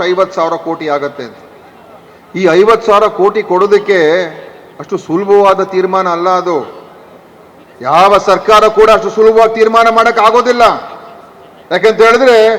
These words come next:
ನಮಗೆ ನೇರವಾಗಿ ಜನರಿಗೆ ಈ ದುಡ್ಡು ಮುಟ್ತು-, ಮುಟ್ಟು-,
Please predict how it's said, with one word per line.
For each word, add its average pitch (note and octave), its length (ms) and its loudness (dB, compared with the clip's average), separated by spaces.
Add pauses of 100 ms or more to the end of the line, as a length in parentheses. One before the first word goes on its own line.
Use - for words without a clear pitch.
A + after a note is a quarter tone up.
(340)
ನಮಗೆ A3 540 2
ನೇರವಾಗಿ B3 640 4
ಜನರಿಗೆ B3 540 0
ಈ - 80 0
ದುಡ್ಡು A#3 180 0
ಮುಟ್ತು-, A3 460 -2
ಮುಟ್ಟು-, G#3 320 0